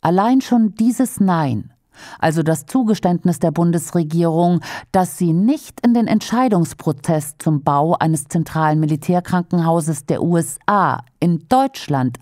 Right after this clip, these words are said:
eingebunden wurde und auch nicht zustimmen oder ablehnen konnte, müsste jedem Zeitgenossen, der an die Souveränität unseres Landes glaubt,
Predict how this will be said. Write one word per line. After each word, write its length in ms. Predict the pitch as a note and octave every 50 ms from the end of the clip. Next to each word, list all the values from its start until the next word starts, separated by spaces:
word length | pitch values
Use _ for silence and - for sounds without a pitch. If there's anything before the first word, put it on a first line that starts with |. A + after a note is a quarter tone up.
| _
eingebunden 800 | - A3+ A#3 A3 F#3 D3+ C#3+ A#2+ A#2+ A#2 F#2+ - - B2 A#2 A2
wurde 380 | G#2 G#2+ F#2+ - - - - - - - - - - -
und 140 | - F#3 -
auch 140 | - E3
nicht 240 | E3+ E3+ D#3 D3+ -
zustimmen 720 | - - C4 C#4+ - - - G#3 G3 F3+ F3+ F3 E3 D3+ - - - - -
oder 300 | E3+ D#3+ D#3 D#3+ - -
ablehnen 560 | C4+ - - - B3 A3+ G3+ F3+ E3+ E3 D3+
konnte, 540 | - E3+ E3 D#3+ D#3 D3+ - E3+ E3 E3 C#3+ - - - -
müsste 340 | - G3 A#3 - - - -
jedem 440 | A3+ G#3 F3+ A#3 C#4+ D4+ - A#3+ G#3+
Zeitgenossen, 1000 | - - G#3+ A#3+ B3 - - - F#3 F3 E3+ E3+ D#3 - - F3+ F3 E3+ D3 - - - - _ -
der 140 | F3 F3+ G#2
an 100 | F3+ F3
die 80 | E3+
Souveränität 880 | D#3 D3 E3+ D3+ D#3 D3 - D3 C#3 C#3 B2 B2 - G3+ B3+ C4+ C4 -
unseres 460 | - F3 D#3+ D3 D3 C#3 D3 - -
Landes 400 | D3+ C#3+ C#3+ D3 C#3+ C#3 B2 -
glaubt, 420 | - D#3 C#3+ C#3 C#3+ C#3 - -